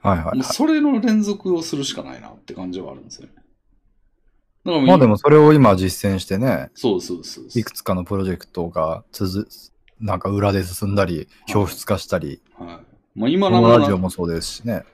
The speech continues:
Speaker 2: そうですね。だから、それをなんか、あー続かなかったとか、あー伸びなかったとか思う、もういちいちくよくよせずに、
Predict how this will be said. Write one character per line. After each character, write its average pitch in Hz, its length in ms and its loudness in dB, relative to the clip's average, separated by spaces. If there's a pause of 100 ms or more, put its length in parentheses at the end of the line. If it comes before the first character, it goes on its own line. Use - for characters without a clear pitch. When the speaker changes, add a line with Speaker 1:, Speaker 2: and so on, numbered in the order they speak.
(120)
Speaker 2:
そ 147 220 -2
う - 20 -6
で - 60 -10
す 80 80 -16
ね。 85 180 -12
だ - 60 -20
か - 40 -20 (880)
ら、 - 1300 -14
そ - 160 -4
れ 214 140 2
を 120 400 0
な 101 80 2
ん 120 80 0
か、 85 320 -10
あ 156 220 -6
ー - 20 -4
続 156 240 -6
か 160 100 -4
な 147 100 -2
か 101 100 -8
っ - 120 -8
た 95 160 -4
と 92 80 -8
か、 90 100 -8 (240)
あ - 40 -2
ー - 20 -2
伸 135 140 -4
び 147 100 -6
な 143 80 -4
か 104 120 -8
っ - 20 -6
た - 180 -10
と 92 120 -6
か - 80 -14
思 139 600 -2 (180)
う、 - 80 -20
も 110 200 0
う 110 80 -2
い 120 100 -8
ち 175 140 -4
い 127 60 -6
ち 90 300 -10 (120)
く - 100 -4
よ 143 120 0
く 95 100 -8
よ 90 180 -6
せ 101 160 -4
ず 98 120 -8
に、 73 340 -14